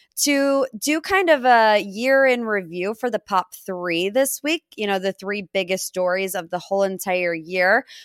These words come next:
We had some big pop culture moments this year, so we're gonna get into that, our deep dive this week. Uh, you know, we did a deep dive on Meghan King when she <laughs> got married. Now we gotta do one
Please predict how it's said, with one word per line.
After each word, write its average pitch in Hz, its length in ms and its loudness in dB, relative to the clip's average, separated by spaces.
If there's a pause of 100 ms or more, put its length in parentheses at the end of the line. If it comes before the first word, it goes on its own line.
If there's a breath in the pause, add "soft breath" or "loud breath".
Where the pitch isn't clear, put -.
(100)
We 214 60 0
had 247 240 2
some 254 200 0
big 226 260 -2
pop 214 200 0
culture 202 320 0
moments 180 460 -4
this 175 220 -6
year, 160 100 -2
so 180 140 -6
we're 180 100 -2
gonna 196 220 -2
get 190 160 0
into 185 240 -6
that, 175 240 4
our 180 100 -2
deep 190 220 -10
dive 180 240 0
this 185 200 -4
week. 185 300 -4 (400 loud breath)
Uh, 196 320 8
you 240 120 -2
know, 262 100 2
we 294 100 0
did 302 300 -2
a - 20 -10
deep 320 280 -4
dive 277 280 6
on 247 200 2
Meghan 240 340 0
King 254 240 -2
when 240 120 0
she - 180 2
<laughs> - 60 -4
got 285 220 4
married. 277 720 0
Now 240 240 2
we 277 80 0
gotta 269 240 2
do 269 240 -4
one 247 380 0